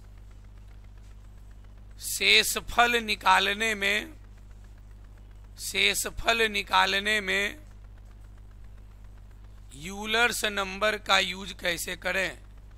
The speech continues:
शेषफल निकालने में यूलर्स नंबर का यूज़ कैसे करें? ध्यान दीजिएगा, शेषफल निकालने में यूलर्स नंबर का यूज़ कैसे करें, शेषफल निकालने में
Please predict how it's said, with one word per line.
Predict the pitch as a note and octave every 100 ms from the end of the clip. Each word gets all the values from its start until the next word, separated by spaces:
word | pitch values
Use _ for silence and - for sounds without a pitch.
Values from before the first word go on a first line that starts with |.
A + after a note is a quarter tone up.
| - - - - -
शेषफल | - F#3+ F3+ - A#3
निकालने | A3 G#3 G3+ F#3 G3
में | G3+ G3+
यूलर्स | F#3+ G3 G#3+ -
नंबर | F#3+ F#3 G3+
का | G3+
यूज़ | F#3 F3 F#3+ G#3+ G3 A#3+ - - - - - -
कैसे | F3+ F3 - G3
करें? | - E3 E3+ C#3 - - - -
ध्यान | F#3 G#3+
दीजिएगा, | G#3+ G#3+ F3 C3+ A2+ - - -
शेषफल | - G3+ G#3 - - A#3+
निकालने | A3+ G#3+ G3 G3 G3+ G3+
में | G#3
यूलर्स | G3 F3+ G3 G#3+ -
नंबर | G3+ F#3+ G3
का | G3+ F#3
यूज़ | F#3 A3+ B3 B3+ - - - -
कैसे | F#3 F3+ - G3
करें, | F#3+ G3 F3 - - - -
शेषफल | - G3 G3 F#3+ A#3
निकालने | A3 G#3 G3 F3 F3 G3 F#3
में | G#3+ F#3